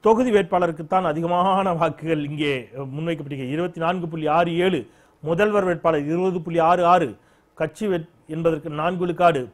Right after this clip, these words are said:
பணத்திற்கு இருபத்தி நான்கு விழுக்காடு, வாக்குறுதிகளுக்கு ஆறு புள்ளி ஆறு ஏழு விழுக்காடு.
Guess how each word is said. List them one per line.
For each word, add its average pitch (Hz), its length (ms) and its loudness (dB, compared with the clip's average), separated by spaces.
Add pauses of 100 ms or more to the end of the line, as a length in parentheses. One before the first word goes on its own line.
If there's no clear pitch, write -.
பணத்திற்கு 175 560 -4
இருபத்தி 175 460 -4
நான்கு 180 360 0
விழுக்காடு, 165 400 2
வாக்குறுதிகளுக்கு 170 600 0
ஆறு 165 280 4
புள்ளி 165 240 -2
ஆறு 156 480 4
ஏழு 156 360 2
விழுக்காடு. 131 640 -4